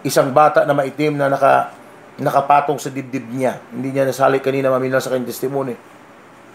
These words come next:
At nang pagkatapos doon, mga minamahal, kung mga kapatid, habang umi-, umiikot-ikot siya sa katawan, sabi niya, "Ako talaga ito. Patay na talaga ako."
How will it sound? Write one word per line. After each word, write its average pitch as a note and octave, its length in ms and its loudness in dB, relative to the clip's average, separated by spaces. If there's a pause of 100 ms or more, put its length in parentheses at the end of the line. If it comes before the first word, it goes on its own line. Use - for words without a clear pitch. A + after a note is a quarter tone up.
(600)
At D#3 160 2
nang F#3+ 160 0
pagkatapos E3 560 0
doon, G#3+ 240 4
mga D#3 80 2
minamahal, D3+ 400 4
kung D3 80 -2
mga C3+ 160 4
kapatid, C#3+ 160 -2
habang C#3+ 320 2
umi-, C#3+ 320 -6
umiikot-ikot C#3+ 720 -4
siya - 160 -10
sa B2 80 -2
katawan, C3+ 320 2
sabi C#3 160 -2
niya, C#3 160 -2
"Ako C3 160 -2
talaga C3+ 240 2
ito. A#2+ 240 -2 (560)
Patay C3+ 320 2
na - 40 -2
talaga C3 360 4
ako." A2+ 160 -6